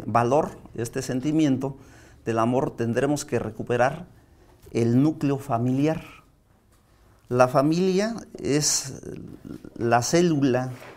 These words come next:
más importante de una sociedad y, eh, como lo refería usted puntualmente, eh, y efectivamente así es,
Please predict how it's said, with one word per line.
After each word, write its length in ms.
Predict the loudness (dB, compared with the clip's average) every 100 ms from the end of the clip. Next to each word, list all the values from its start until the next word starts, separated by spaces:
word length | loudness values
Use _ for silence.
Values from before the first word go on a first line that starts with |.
| -6
más 340 | 2 2 2 0
importante 580 | -2 -2 -2 -2 -2 -2
de 80 |
una 200 | -2 -2
sociedad 440 | -6 -8 -6 -6 -8 -16 -20 -20 -20 _ -20 -20 -6
y, 260 | 0 4 4
eh, 280 | 2 0 -4
como 380 | -2 2 2 4
lo 100 | 4
refería 460 | 4 2 2 2
usted 260 | 0 -2 -6
puntualmente, 800 | -6 -4 -2 0 0 0 -2 -6
eh, 320 | -8 -14 -14 -10
y 200 | -2 -2
efectivamente 680 | -2 -4 0 0 0 -4 -6
así 220 | -4 -4
es, 240 | -4 -10